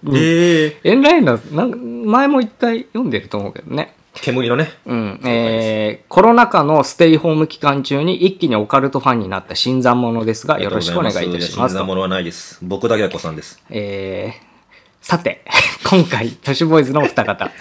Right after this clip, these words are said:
Speaker 1: はい。
Speaker 2: えー、特に岸本さんに感謝のお礼を申し上げたく、初めてメールさせていただきた次第ですと。
Speaker 1: うん。
Speaker 2: ここ数ヶ月、夢見の悪い日が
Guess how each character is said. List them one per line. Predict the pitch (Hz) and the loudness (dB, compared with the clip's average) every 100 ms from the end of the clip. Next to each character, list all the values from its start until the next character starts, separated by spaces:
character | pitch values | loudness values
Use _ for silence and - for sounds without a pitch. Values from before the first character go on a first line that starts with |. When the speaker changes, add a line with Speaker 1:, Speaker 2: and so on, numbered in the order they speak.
| - - | -14 -6
Speaker 1:
は | 90 | -4
い。 | 85 - | -4 -2
Speaker 2:
え | 113 | -2
ー、 | - | 4
特 | 254 240 | 4 4
に | 180 - | 0 -2
岸 | - 247 | -2 2
本 | 220 | 2
さ | 202 175 | 2 0
ん | 202 | 0
に | |
感 | 185 214 247 214 | 0 0 2 0
謝 | - 185 | -2 0
の | 139 - | 0 2
お | 131 | 2
礼 | 123 151 | 4 2
を | 120 127 | 2 0
申 | 131 | 0
し | |
上 | 123 | 0
げ | 117 | 2
た | 165 | 0
く、 | 165 | -2
初 | - 120 | -4 0
め | 190 131 | 0 -2
て | |
メ | 82 82 | -8 -12
ー | |
ル | 87 | -12
さ | - | -10
せ | - | -10
て | - | -10
い | - | -10
た | - | -12
だ | - | -18
き | - _ _ | -20 _ _
た | 160 | -2
次 | - 123 | 0 -2
第 | 80 | -6
で | - | -10
す | - | -12
と。 | - | -10
Speaker 1:
う | 113 | -8
ん。 | - - - _ - _ - | -8 -10 -20 _ -20 _ 2
Speaker 2:
こ | 175 | 4
こ | 254 | 4
数 | - 226 | 4 0
ヶ | 226 226 | 2 2
月、 | 165 - 107 92 - _ | 2 0 -4 -4 -8 _
夢 | 135 147 208 | -4 0 2
見 | 214 202 | 2 2
の | 190 170 254 | 2 0 -2
悪 | 147 143 175 | 4 6 6
い | 120 | 4
日 | - 110 | 0 -2
が | 95 | -4